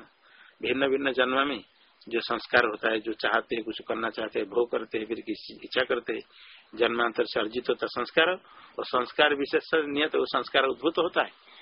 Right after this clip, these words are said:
जिस जिस, जिस इच्छा अभी करते हैं, सब प्राप्त नहीं होगा। सा-, इच्छा करते हैं, कुछ आ-, अ, प्रयत्न करते हैं, कुछ नहीं होता है, ये संस्कार रहता है। आगे जाने पर इसी संस्कार से वही प्राप्त करने के लिए प्रयत्न करेगा। जैसे इच्छा करेंगे, संस्कार ऐसे बनता है।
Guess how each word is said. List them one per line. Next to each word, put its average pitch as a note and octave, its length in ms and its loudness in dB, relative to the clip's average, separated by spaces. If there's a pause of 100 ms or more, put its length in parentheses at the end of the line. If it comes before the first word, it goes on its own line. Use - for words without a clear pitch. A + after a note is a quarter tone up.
(140)
जिस C3+ 380 -2
जिस, C3+ 260 0
जिस C3 260 -6
इच्छा - 260 4
अभी C3+ 140 2
करते D3+ 320 0
हैं, G#2+ 100 -4 (380)
सब C3 140 4
प्राप्त C3 260 2
नहीं C3+ 220 0
होगा। C3 220 -2 (520)
सा-, - 320 -2
इच्छा C3 200 2
करते B2 320 2
हैं, B2 140 2
कुछ - 260 -4
आ-, A#2+ 160 4
अ, A2+ 1080 -8
प्रयत्न C3 360 4
करते A#2+ 280 0
हैं, A#2 100 -2
कुछ - 220 -6
नहीं B2 200 0
होता B2+ 240 4
है, A#2+ 140 2 (400)
ये C#3+ 100 6
संस्कार A#2+ 520 2
रहता C3+ 180 0
है। A2+ 100 0 (340)
आगे B2 240 4
जाने A#2 200 0
पर A#2+ 160 0
इसी A2+ 240 0
संस्कार A#2 400 0
से A#2+ 160 -4
वही C3 140 0
प्राप्त B2 240 0 (100)
करने A2 160 -2
के G#2+ 80 -6
लिए G#2+ 120 -4
प्रयत्न G2+ 300 -6
करेगा। - 320 -10 (840)
जैसे C#3 320 4
इच्छा C3+ 220 2
करेंगे, D3 280 2
संस्कार B2 380 2
ऐसे A#2 200 0
बनता C#3+ 280 -4
है। - 80 -8